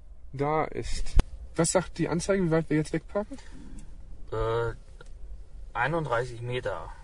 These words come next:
Speaker 1: Das ist ja schon mal gut, das ist da, wo
Speaker 2: Sind wir schon recht nah.
Speaker 1: Wir gehen doch gleich raus. Ich will nur einmal sicher gehen, dass der Cache auch noch da ist. Nicht, dass wir jetzt, jetzt, das heißt, er ist geklaut
Speaker 2: Ja.
Speaker 1: oder irgendwas. Das wäre dann ein bisschen ärgerlich.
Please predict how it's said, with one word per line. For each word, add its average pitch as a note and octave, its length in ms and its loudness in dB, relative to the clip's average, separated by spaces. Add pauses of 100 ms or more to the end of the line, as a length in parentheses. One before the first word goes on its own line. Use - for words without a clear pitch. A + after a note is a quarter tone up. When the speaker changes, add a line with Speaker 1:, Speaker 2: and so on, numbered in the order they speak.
(140)
Speaker 1:
Das D3 140 -6
ist D3 120 -4
ja C#3+ 100 2
schon C#3+ 160 -2
mal D3 60 2
gut, E3+ 180 -2
das D3+ 80 -2
ist C#3 180 -4
da, C#3 180 0
wo C#3+ 100 0
Speaker 2:
Sind A#2+ 220 -6
wir B2 120 -2
schon B2 300 -4
recht A2+ 440 -6 (160)
nah. G#2+ 420 0 (480)
Speaker 1:
Wir D3 180 -4
gehen D3 140 0
doch C#3 100 -2
gleich C#3 240 -2
raus. E3+ 200 4
Ich D#3 80 0
will D#3+ 60 6
nur D#3 140 6
einmal D#3 160 8
sicher E3+ 240 4
gehen, D#3+ 120 4
dass D3+ 100 2
der D#3 80 -2
Cache D#3+ 200 -2
auch D3+ 60 0
noch D3 120 2
da C#3 220 6
ist. C#3+ 180 2
Nicht, D3+ 140 -2
dass C#3+ 140 -4
wir C#3+ 80 4
jetzt, C#3+ 140 0
jetzt, - 320 -6
das D3 160 -2
heißt, C#3+ 180 4
er C3 40 0
ist B2+ 100 -2
geklaut D#3 340 6
Speaker 2:
Ja. C#3 60 6
Speaker 1:
oder A#2+ 100 6
irgendwas. C3 340 2 (1120)
Das - 180 -4
wäre C3+ 220 8
dann C3 140 2
ein B2+ 140 2
bisschen B2+ 420 2 (840)
ärgerlich. A#2+ 1000 2